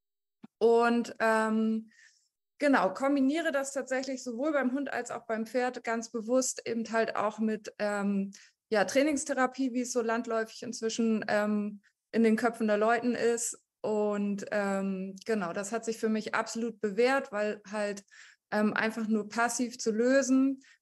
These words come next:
davon haben die Pferde schon auch einen Benefit, aber gerade dieses, ähm, aktiv wieder um, in die Umsetzung kommen, das finde ich ist besonders wichtig und vor allen Dingen, dass die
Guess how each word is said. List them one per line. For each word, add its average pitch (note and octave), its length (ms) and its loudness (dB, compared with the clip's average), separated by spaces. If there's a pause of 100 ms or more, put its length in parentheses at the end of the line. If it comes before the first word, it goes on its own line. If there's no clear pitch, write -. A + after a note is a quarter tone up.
(160)
davon A3 360 -2
haben A3+ 160 2
die A3 80 -2
Pferde G#3 260 -2
schon A#3+ 560 -4
auch G3+ 200 -4
einen G#3+ 100 0
Benefit, C4+ 680 0
aber G#3+ 240 -2
gerade G#3+ 420 -2
dieses, G3+ 500 -8
ähm, G#3 360 -2
aktiv A3 500 -2
wieder G#3 240 0
um, G#3+ 240 -4
in G#3+ 120 2
die G3+ 100 0
Umsetzung G#3+ 520 0
kommen, G3+ 380 -6 (340)
das G3+ 200 -4
finde G#3+ 140 2
ich G3+ 60 -4
ist G3+ 140 -4
besonders A#3+ 520 4
wichtig B3 440 -2
und A3 120 -4
vor - 200 -2
allen G#3+ 300 4
Dingen, G#3+ 240 0
dass G3 280 -4
die G3 440 -2